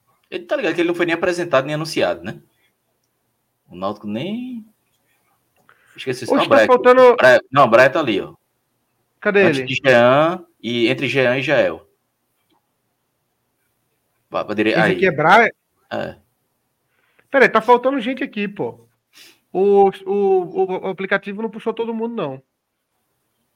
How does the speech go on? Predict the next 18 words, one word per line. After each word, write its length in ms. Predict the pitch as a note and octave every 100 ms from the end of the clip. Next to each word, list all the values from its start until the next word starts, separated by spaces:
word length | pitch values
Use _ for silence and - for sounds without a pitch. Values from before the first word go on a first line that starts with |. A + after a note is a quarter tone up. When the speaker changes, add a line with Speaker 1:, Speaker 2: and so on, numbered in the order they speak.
| _ _ _
Speaker 1:
Conta 260 | - A2 A2
aí, 160 | G#2 G#2+
pô, 180 | F#2+
ver 140 | E2+ E2+
se 200 | - -
tá, 280 | E2 D#2+ D#2 _ _ _
não 120 | F#2+
tinha 120 | -
trinta 240 | F#2+ - -
e 40 |
oito, 180 | F#2 G3+
né? 100 | G#3
Speaker 2:
Ó, 280 | G3 D3 -
nove, 1000 | C#3+ D#3+ F3 G#3+ A3+ G3 A3+ A3+ A3+ - _ _ _ _ _
dezoito, 640 | C3 C3 E3+ G#3+ A3 G#3+ G3+
vinte 280 | E3 G3+
e 40 | -
sete, 880 | _ - D3+ G3 G#3 G3+ A3+ A3+